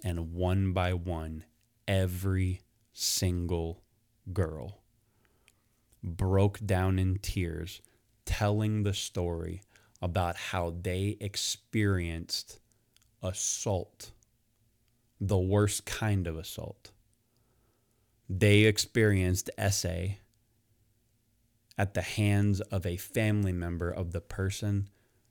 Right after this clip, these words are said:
they spent the night with, with their friend. That woman that young lady called her dad not because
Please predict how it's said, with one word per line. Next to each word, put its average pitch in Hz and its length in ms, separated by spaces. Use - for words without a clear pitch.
they 90 300
spent 90 460
the 87 80
night 85 280
with, 87 220
with 90 120
their 90 120
friend. - 360
That 104 360
woman 101 580
that 104 180
young 110 340
lady 110 340
called 110 540
her 107 180
dad 92 600
not 107 580
because 101 760